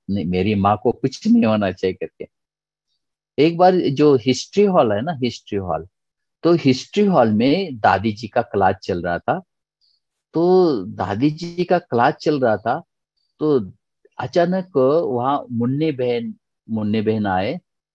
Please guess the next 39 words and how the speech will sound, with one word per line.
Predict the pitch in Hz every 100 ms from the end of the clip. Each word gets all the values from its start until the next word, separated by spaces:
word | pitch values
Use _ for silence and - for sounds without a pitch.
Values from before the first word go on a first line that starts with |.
| _
और | 90 92 95 92 92 90 87 80 - _ _ _ _ _ _ _ -
दादी | 95 90 107
जी | 110
का | 104 110
शायद | - 110 101
गोली | 90 110 123 127
खाने | 117 104 98
का | 104
time | 104 98 95
हो | 87
गया | 85 85
था। | - 151 185 _ _ _ _ _ _ _ -
तो | 92 85 82
दादी | 87 87 87
जी | 90
ने | 90
कहा | 87 87 85 87
कि, | - 92 90 85 87 _ _ _ - -
अ, | 73 - -
मतलब | 95 110 - _ _ - 113
ले | 123 127 143
गए | - 131 175
थे, | 170 151 135 _ _ _ _ _ _ _ -
जो | 107 107
आपको | 104 - 113
history | 110 107 - -
hall | 110 107 101
नजर | 95 101
आ | 98
रहा | 92 95
है, | - _ _ _ -
तो | 127 135
ये | 120 131
history | 131 117 - -
hall | 104 90 82
है। | 78
तो | - 110
ये | 101 127
इधर | 135